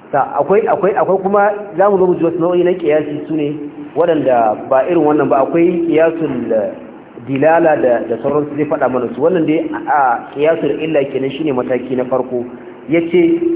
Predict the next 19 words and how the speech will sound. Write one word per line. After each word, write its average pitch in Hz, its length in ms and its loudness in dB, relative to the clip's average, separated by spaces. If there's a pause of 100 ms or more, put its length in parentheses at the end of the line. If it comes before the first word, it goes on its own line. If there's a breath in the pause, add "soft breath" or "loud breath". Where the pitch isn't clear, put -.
(160)
a, 127 320 4
"Wa 135 120 2
misaluhu 170 600 2
ƙiyasul 151 560 0
urz 190 320 4 (520)
alal 147 440 2
burr 151 400 2 (600)
fi 170 200 -2
jaryanir 151 560 4
riba." 123 240 0 (680)
Wa, 147 220 0
misalin 180 400 2
sa 151 160 -2
shine 175 400 0
kiyasin 180 400 2
da 165 160 2
aka 165 120 -2
yi 156 60 2
na 160 220 0